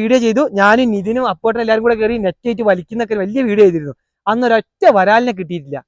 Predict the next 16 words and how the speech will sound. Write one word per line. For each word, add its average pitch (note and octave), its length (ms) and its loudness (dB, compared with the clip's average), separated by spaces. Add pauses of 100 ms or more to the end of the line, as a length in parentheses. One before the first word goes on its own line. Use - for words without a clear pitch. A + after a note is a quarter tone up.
(320)
എന്താ G3 80 -8
വെച്ചാല് D#4 260 -2
വരാൽ C4+ 260 6
അങ്ങനെ C#4+ 200 2
അറിയില്ല, B3 260 4
വെള്ളത്തിന്റെ A3+ 400 2
അളവ് A3+ 180 2 (120)
കുറച്ച് F#3+ 340 -2
നല്ല G#3 240 -4
വറ്റിച്ചാൽ G#3 460 -2
മാത്രം A3+ 420 -4
കിട്ടുന്ന G3+ 300 -8
മീനാട്ടോ F#3 320 -2
വരാല്. F#3 240 0 (760)
അപ്പൊ F3+ 160 -4
ഞാൻ B3 80 2